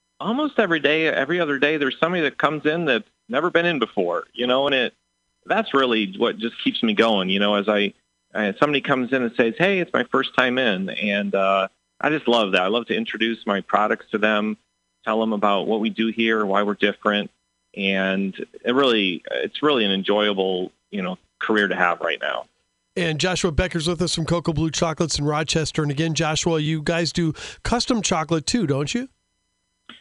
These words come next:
Speaker 1: Yeah, we're, we're willing to work with people. Um, I've got a, a baby shower coming up pretty soon. We just got an order yesterday. We're gonna, they're having a baby boy, so we're gonna do some, some blue chocolate swirls on some, some truffles.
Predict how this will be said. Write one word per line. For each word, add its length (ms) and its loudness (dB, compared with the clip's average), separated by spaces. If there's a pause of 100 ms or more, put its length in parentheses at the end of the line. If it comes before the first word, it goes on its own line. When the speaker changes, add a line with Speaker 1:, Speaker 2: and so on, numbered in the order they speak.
(220)
Speaker 1:
Yeah, 220 2
we're, 180 2
we're 180 -2
willing 260 0
to 40 2
work 180 0
with 140 -2
people. 580 -2
Um, 540 0
I've 140 -2
got 180 2
a, 300 2
a 40 -4
baby 300 0
shower 580 0
coming 240 0
up 200 0
pretty 260 -2
soon. 120 -2
We 60 -4
just 140 -6
got 100 4
an 60 -4
order 220 0
yesterday. 540 2
We're 120 -2
gonna, 300 0 (480)
they're 120 -2
having 260 2
a 60 2
baby 300 2
boy, 540 2
so 80 4
we're 160 -2
gonna 180 2
do 180 0
some, 320 -2 (140)
some 80 -2
blue 220 0
chocolate 520 2
swirls 400 0
on 280 2
some, 360 0
some 140 -4
truffles. 560 2